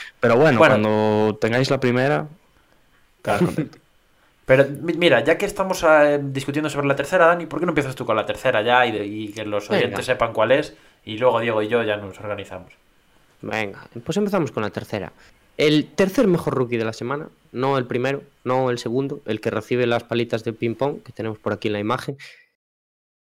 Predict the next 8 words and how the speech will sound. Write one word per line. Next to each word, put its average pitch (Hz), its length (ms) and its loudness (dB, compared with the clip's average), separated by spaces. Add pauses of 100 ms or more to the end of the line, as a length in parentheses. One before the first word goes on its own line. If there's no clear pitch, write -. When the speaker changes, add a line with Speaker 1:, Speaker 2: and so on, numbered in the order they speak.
(180)
Speaker 3:
es, 113 440 0
eh, - 460 -2 (180)
el 98 240 2
hijo 117 300 0
pródigo, 101 600 -2
es - 420 -8 (180)
Alperen 123 380 0
Sengun, 120 400 -2